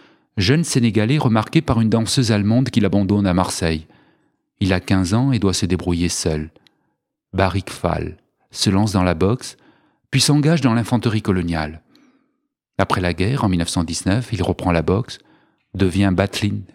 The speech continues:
Siki. Il est même le premier Africain champion du monde.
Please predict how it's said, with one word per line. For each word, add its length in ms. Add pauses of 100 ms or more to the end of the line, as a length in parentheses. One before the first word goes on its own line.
(120)
Siki. 640 (420)
Il 140
est 60
même 200
le 80
premier 300
Africain 360
champion 320
du 140
monde. 320